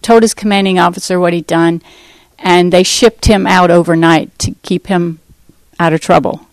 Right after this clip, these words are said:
So he w-, ended up in Hawaii for four years. Now, I want to point out something as you listen to, to some of the highlights that I'm gonna share. How God,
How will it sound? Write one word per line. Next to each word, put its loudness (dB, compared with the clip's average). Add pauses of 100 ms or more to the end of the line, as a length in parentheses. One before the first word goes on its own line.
(720)
So 4
he 6
w-, 6
ended 4
up 2
in 2
Hawaii 6
for -2
four 2
years. 4
Now, 2 (1500)
I 0
want 2
to 2
point 2
out 4
something 0
as 0
you 2
listen 0
to, -2 (440)
to 0
some 0
of 0
the 2
highlights 2
that -4
I'm -4
gonna -2
share. -2 (1000)
How 0
God, 4